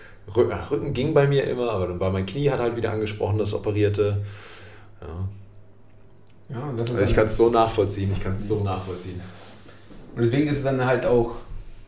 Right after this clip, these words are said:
Speaker 2: auch bei uns im Training, denke ich mal, es gibt ja nicht so die, das, das Perfekte oder irgendwie sowas. Davon muss ich ja, also es gibt ja auch so viele Möglichkeiten im Training,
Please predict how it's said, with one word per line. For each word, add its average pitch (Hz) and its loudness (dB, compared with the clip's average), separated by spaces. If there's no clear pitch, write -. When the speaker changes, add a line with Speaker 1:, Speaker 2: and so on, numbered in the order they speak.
Speaker 2:
auch 113 -2
bei 107 0
uns 135 4
im 117 0
Training, 147 0
denke 127 -2
ich 131 -4
mal, 123 0
es 123 -2
gibt 160 0
ja 143 6
nicht 139 4
so 135 2
die, 120 -4
das, 120 0
das 117 -4
Perfekte 113 -2
oder 101 -6
irgendwie 104 -8
sowas. 107 -12
Davon 110 -6
muss 113 -4
ich 107 -10
ja, - -8
also 110 -6
es 107 -4
gibt - -8
ja - 0
auch 117 0
so 123 -2
viele 120 0
Möglichkeiten 117 0
im 110 -6
Training, 123 -4